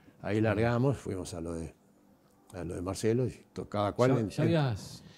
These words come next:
Speaker 1: en,
Speaker 2: eh, Sí.
Speaker 1: Entregamos, creo que, yo creo que eran treinta y siete o cuarenta y pocos dólares que nos costaba el pasaje,
Speaker 2: El pasaje,
Speaker 1: el
Speaker 2: ida y
Speaker 1: cos-,
Speaker 2: vuelta.
Speaker 1: eh,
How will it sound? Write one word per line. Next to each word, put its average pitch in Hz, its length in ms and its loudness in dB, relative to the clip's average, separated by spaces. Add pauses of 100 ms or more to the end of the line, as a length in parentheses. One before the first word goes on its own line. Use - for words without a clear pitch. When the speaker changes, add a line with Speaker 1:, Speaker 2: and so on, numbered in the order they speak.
Speaker 1:
en, 113 180 2
Speaker 2:
eh, - 80 -6 (520)
Sí. 98 240 -4 (120)
Speaker 1:
Entregamos, 131 580 10 (160)
creo 165 220 2
que, - 100 -8
yo 165 160 2
creo 170 160 4
que 147 80 2
eran 98 160 0
treinta 98 300 0
y 95 40 2
siete 135 320 0
o 95 60 0
cuarenta 104 400 0
y 87 60 0
pocos 101 320 0
dólares 120 400 4
que 107 120 -2
nos 95 140 -4
costaba 123 400 0
el 101 80 2
pasaje, 101 440 0
Speaker 2:
El 95 80 2
pasaje, 92 280 -4 (200)
Speaker 1:
el 92 80 -2
Speaker 2:
ida 110 80 2
y 107 40 2
Speaker 1:
cos-, 92 280 -2
Speaker 2:
vuelta. 90 200 -10
Speaker 1:
eh, 90 140 -8